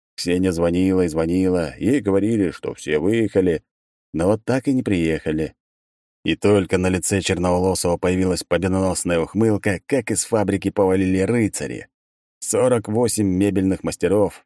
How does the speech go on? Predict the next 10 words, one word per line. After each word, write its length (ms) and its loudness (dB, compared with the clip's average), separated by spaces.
четырнадцать 640 -2
плотников, 580 -2
двадцать 400 -2
разнорабочих, 760 0
ну 200 0
и 60 0
три 180 0
водителя 420 0
без 160 -4
машин. 340 -6